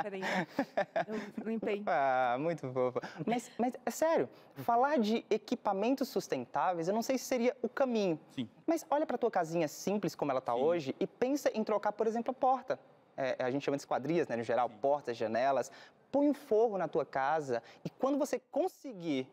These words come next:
Speaker 2: ter uma eficiência, é, de conseguir segurar o calor ali dentro, aí você começa a pensar em coisas como aquecimento solar. Seria interessantíssimo.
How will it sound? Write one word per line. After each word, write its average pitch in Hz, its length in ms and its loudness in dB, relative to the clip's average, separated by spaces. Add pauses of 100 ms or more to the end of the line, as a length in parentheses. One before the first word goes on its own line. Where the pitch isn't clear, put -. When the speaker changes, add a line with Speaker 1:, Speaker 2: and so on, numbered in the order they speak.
(160)
Speaker 2:
ter 147 80 0
uma 139 120 4
eficiência, 196 920 0 (240)
é, 131 120 -10
de 135 320 -14
conseguir 202 320 -6
segurar 196 300 -6
o 247 60 -6
calor 190 400 -2
ali 175 120 -4
dentro, 156 400 -14 (300)
aí - 100 -8
você 370 160 -4
começa 302 300 -2
a - 20 -10
pensar 262 320 0
em 220 40 -14
coisas 202 220 -12
como 190 140 -14
aquecimento 170 380 -4
solar. 196 360 -10 (420)
Seria - 140 -10
interessantíssimo. 156 800 -4